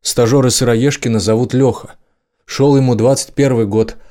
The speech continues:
В старом мире он успел окончить училище на парикмахера и отслужить год в армии, в погранвойсках. В этот мир он попал вместе с матерью, которая болела раком. Это мне все поведал сам Сыроежкин,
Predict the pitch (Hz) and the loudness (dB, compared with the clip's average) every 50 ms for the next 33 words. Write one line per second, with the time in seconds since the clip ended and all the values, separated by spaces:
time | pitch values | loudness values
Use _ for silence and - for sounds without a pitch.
0 | _ _ - - - - 147 139 135 127 131 147 151 127 127 139 139 123 123 113 | _ _ -8 -8 -2 0 2 2 2 2 2 2 2 0 0 0 0 -2 -2 -4
1 | - - 143 131 123 117 - 139 123 - 117 - 123 117 - - 151 131 127 107 | -4 -2 -2 -2 -2 0 0 -2 -2 -2 -4 -6 -6 -6 -2 -2 -2 0 0 -2
2 | - 117 110 110 110 113 113 117 110 - 131 139 135 131 - 110 107 107 104 104 | -2 -2 -2 -2 -2 0 -2 -2 -2 -2 -2 -4 -4 -2 -2 -2 0 0 -2 -2
3 | - 131 120 127 135 117 110 110 127 120 117 113 127 131 123 113 110 101 95 90 | -2 -2 -2 0 -2 -2 0 -2 -2 0 0 0 0 0 0 0 0 -2 -4 -6
4 | - - 110 95 120 120 117 113 120 113 - - - 120 101 - - - _ _ | -6 -6 -2 0 0 0 2 2 0 0 -2 -2 -4 -4 -4 -4 -8 -20 _ _
5 | _ _ _ _ _ - 117 117 127 117 131 135 139 127 120 113 101 113 113 110 | _ _ _ _ _ -2 0 0 0 0 0 0 2 2 2 0 0 -2 -2 -2
6 | 135 127 113 104 113 113 110 - - 110 - - 120 117 113 - 110 98 101 - | 0 0 0 0 0 -2 -2 -4 -6 -6 -4 -2 -2 -4 -2 -2 -2 -4 -2 -4
7 | 110 95 - 113 107 104 95 107 110 113 110 104 104 104 104 98 92 - - - | -4 -2 0 0 0 0 0 0 2 2 2 0 0 0 -2 -4 -4 -8 -16 -20
8 | _ _ _ _ _ _ _ _ _ _ _ _ _ _ _ - 104 - - 104 | _ _ _ _ _ _ _ _ _ _ _ _ _ _ _ -8 -8 -6 -4 -4
9 | 101 101 101 101 98 - - - 101 - 110 98 107 107 104 101 95 - - - | -2 -2 -2 -2 -4 -4 -4 -6 -4 -2 -2 0 0 0 0 -2 -4 -4 -4 -2
10 | 107 101 95 - - 107 98 98 95 98 107 101 - - - 104 92 | -2 -2 -2 -4 -4 -4 -4 -2 -2 -2 -2 -4 -4 -6 -8 -8 -8